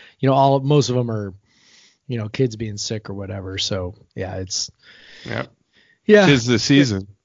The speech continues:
Speaker 1: It, you know, it's not the season. It's frickin' April. <laughs> Like, come
Speaker 2: Nah,
Speaker 1: on, it's
Speaker 2: dude.
Speaker 1: supposed
Speaker 2: Flu
Speaker 1: to happen
Speaker 2: season's
Speaker 1: in
Speaker 2: still happening, man.
Speaker 1: Good
Speaker 2: It, it, flu
Speaker 1: Lord,
Speaker 2: season
Speaker 1: this shit
Speaker 2: goes
Speaker 1: used to
Speaker 2: deep.
Speaker 1: happen, like, back in January or February, not in, God, it's almost May.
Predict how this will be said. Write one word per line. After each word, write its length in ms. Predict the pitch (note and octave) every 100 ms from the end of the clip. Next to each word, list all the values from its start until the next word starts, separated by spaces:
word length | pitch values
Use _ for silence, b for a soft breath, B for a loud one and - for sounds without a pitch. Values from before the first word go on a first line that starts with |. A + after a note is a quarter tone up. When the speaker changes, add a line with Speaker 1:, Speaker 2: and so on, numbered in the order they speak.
| -
Speaker 1:
It, 260 | E3 E3+ -
you 120 | F#3+
know, 180 | G#3+ -
it's 220 | F3+ -
not 240 | A3 D4+ F4+
the 100 | D#4+
season. 420 | - C4+ G3+ F3+
It's 160 | D#3+ C#3
frickin' 720 | C#4+ C#4 C4+ A3+ F#3+ D#3+ D#3 _ -
April. 560 | B3+ E4+ B3 E3+ C3+ C3+
<laughs> 20 |
Like, 340 | - G3+ - -
come 120 | A#3
Speaker 2:
Nah, 100 | A#3
Speaker 1:
on, 140 | D3
it's 20 | A#2
Speaker 2:
dude. 260 | A#2+ C#3+ C#3 _
Speaker 1:
supposed 320 | _ G#3 D3
Speaker 2:
Flu 20 |
Speaker 1:
to 80 | E3
happen 140 | D#3+
Speaker 2:
season's 220 | F3+ F3+ E3
Speaker 1:
in 160 | D3+
Speaker 2:
still 100 | D#3+
happening, 580 | C#3+ D3+ F#3 - A#2 G2
man. 440 | G2+ G2 G2+ A2 G#3
Speaker 1:
Good 0 |
Speaker 2:
It, 200 | - -
it, 140 | - -
flu 140 | G#3+
Speaker 1:
Lord, 220 | G#3+ F#3 D3
Speaker 2:
season 140 | F#3
Speaker 1:
this 0 |
shit 100 | F3
Speaker 2:
goes 280 | E3+ D#3+ - A#2+
Speaker 1:
used 160 | C3+
to 60 | E3+
Speaker 2:
deep. 0 |
Speaker 1:
happen, 180 | C#3 - _ D3
like, 300 | B2+ A2+ A2+
back 340 | A#2+ C3+ C#3
in 440 | C3 G#2+ F2+ F#2+ A2 _
January 640 | - G#2 D3 C#3 G#2+ F#2
or 60 | F2+
February, 760 | - - B2 C#3+ G#2+ F2+ E2+ F2
not 240 | A#2 C3
in, 440 | A2+ F#2+ F2 F2+ - B B B B B B _
God, 400 | - C3 C3 F#2
it's 140 | F2 -
almost 300 | C#3 A#2 G#2
May. 640 | G#2 G#2+ C3 B2+ - F#2